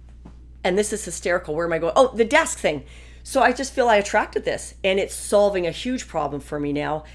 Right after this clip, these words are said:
because I may not be able to do actual book work standing up necessarily. Just, it's my ha-, it's my personality. I like to be bent over my paperwork, concentrating,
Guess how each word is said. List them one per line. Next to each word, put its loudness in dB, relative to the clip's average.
because 2
I 4
may 4
not 0
be -2
able 2
to -8
do -4
actual -2
book -6
work -6
standing -4
up -6
necessarily. -4
Just, -4
it's -2
my -2
ha-, -6
it's -6
my -4
personality. -6
I 2
like 0
to -12
be -6
bent -2
over 0
my -2
paperwork, -4
concentrating, -4